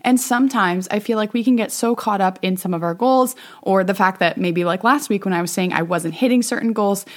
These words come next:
we can get wrapped up in that and forget where we are, like where our feet are in the moment. And we forget that we're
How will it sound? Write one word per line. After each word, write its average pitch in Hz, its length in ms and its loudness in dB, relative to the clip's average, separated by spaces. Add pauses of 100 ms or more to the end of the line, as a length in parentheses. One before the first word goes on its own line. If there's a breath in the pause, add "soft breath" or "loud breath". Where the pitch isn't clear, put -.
(200 loud breath)
we 269 100 2
can 359 140 0
get 359 160 -2
wrapped 196 400 2
up - 160 2
in 220 120 2
that 233 220 0
and 214 160 2
forget 226 600 -2 (100)
where 196 300 2
we 202 220 2
are, 165 260 2
like 170 180 -2
where 190 260 2
our 190 180 4
feet 185 260 -2
are 160 240 2
in 170 180 0
the 170 80 0
moment. 147 380 -2
And 202 100 0
we 214 120 4
forget 226 540 0 (200 loud breath)
that 202 120 0
we're 202 240 4